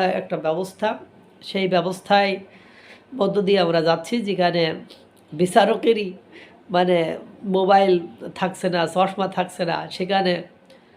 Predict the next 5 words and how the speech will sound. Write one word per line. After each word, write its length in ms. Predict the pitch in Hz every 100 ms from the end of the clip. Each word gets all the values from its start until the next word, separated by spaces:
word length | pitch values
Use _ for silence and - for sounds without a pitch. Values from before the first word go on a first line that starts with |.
| _ -
সাধারণ 560 | - 180 190 208 202
জনগণ 460 | 170 170 170 170 165 160 - -
করবেটা 440 | 220 214 190 135
কি? 180 | - - - -
এর 160 | 170